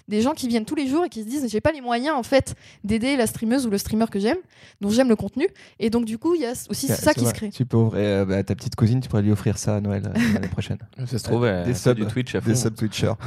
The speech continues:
Speaker 2: Euh, question, alors, question un peu technique. Quand on, euh, se balade sur Twitch, on est un peu surpris parce qu'on sait qu'il y a une énorme communauté. On sait qu'il y a énormément de gens qui passent du temps sur Twitch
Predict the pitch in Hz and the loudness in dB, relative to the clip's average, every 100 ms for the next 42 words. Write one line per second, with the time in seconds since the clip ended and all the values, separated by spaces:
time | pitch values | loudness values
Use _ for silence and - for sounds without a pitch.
0 | - - 139 131 135 127 120 113 113 117 | -10 -10 -8 -2 0 0 0 0 0 -2
1 | 131 185 - 120 120 202 - 165 - 202 | 0 0 2 -2 -2 -4 0 0 2 0
2 | 160 107 139 - - - - - 202 202 | 0 -2 -4 -4 -16 -20 -6 2 2 2
3 | 190 185 175 - 120 117 117 113 120 147 | 0 0 0 0 2 2 2 0 0 -2
4 | 143 147 156 139 123 226 - 147 196 - | 0 0 0 0 0 0 2 2 2 0
5 | 226 147 - 196 143 - 131 233 220 131 | 0 0 0 0 -2 -2 -2 0 0 2
6 | 147 151 156 160 151 123 113 98 101 120 | 2 2 2 2 0 -2 -2 -2 -4 -2
7 | 180 131 120 143 185 180 160 135 135 120 | -2 0 0 0 2 2 0 0 0 2
8 | 101 127 131 107 95 127 113 - 180 117 | 2 2 0 -2 2 2 2 -2 0 0
9 | 110 190 | 0 -2